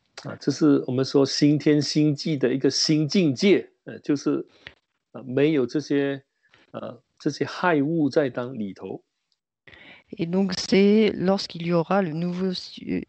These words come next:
Speaker 2: les nouveaux cieux et la nouvelle terre, euh, il n'y aura pas, euh, euh, toute cette violence à l'intérieur.
Speaker 1: 好，我们看回西番雅书的第二章。
Speaker 2: Retournons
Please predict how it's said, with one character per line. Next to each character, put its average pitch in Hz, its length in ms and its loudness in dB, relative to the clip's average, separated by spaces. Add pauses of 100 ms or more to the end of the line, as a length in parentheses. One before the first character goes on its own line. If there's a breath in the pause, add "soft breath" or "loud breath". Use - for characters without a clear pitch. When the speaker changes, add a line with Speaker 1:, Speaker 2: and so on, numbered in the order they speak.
(100)
Speaker 2:
les 170 120 0
nouveaux 196 320 4
cieux 208 360 0
et 160 60 2
la 160 100 2
nouvelle 180 360 0
terre, 190 280 2 (560 loud breath)
euh, 165 100 2
il 151 140 -2
n'y 160 160 -4
aura 165 320 2
pas, 208 340 0
euh, 156 340 -4 (540 soft breath)
euh, - 640 -6 (140)
toute - 180 -10
cette - 280 0
violence 160 680 0
à 147 60 0
l'intérieur. 147 680 -2 (400)
Speaker 1:
好， 113 220 2
我 147 80 2
们 160 100 4
看 185 240 0
回 139 260 2
西 147 220 -6
番 143 160 0
雅 143 120 0
书 143 260 -2
的 135 100 0
第 139 260 -2
二 120 120 2
章。 151 300 -4 (1300 loud breath)
Speaker 2:
Retournons 190 920 0